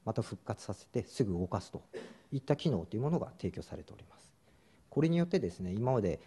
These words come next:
マイグレーションですとか、停止っていう作業が発生していた部分が、より迅速にですね、復旧できると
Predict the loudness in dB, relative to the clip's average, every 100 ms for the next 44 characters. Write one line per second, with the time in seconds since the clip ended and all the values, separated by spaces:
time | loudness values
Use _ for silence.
0 | -4 0 4 6 6 4 0 0 -2 -6
1 | -4 -4 -6 -18 _ 0 2 2 -2 2
2 | 0 4 4 4 0 -2 -6 -2 -4 0
3 | 0 2 2 0 -2 -2 -2 -2 -4 -12
4 | -2 2 4 4 2 2 0 -2 -6 0
5 | 0 2 4 4 4 2 -2 -2